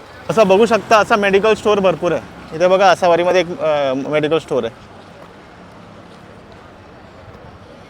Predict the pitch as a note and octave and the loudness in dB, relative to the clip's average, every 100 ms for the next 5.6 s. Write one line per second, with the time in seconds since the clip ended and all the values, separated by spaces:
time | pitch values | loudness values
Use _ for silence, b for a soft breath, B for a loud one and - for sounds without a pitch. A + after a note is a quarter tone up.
0 | - C3 - - - - - - - - | -20 -20 -20 -20 -20 -20 -20 -20 -20 -20
1 | - - - - - D3+ G3 F3+ F3+ G#3+ | -20 -20 -20 -20 -10 -4 -4 -2 0 0
2 | G#3+ G3 G#3+ G3 G#3 G#3+ G#3 G3 E3+ G#3+ | 2 4 4 4 0 0 -2 -2 -4 -8
3 | - - - - - - - - - - | -14 -20 -20 -20 -20 -20 -20 -20 -20 -20
4 | - - D#3 G3 F#3 G3 F#3 F#3 A3+ B | -16 -4 -2 -2 -2 0 0 0 -6 B
5 | - E3 D3+ D#3 D3+ D#3+ | -18 -10 -4 -2 0 0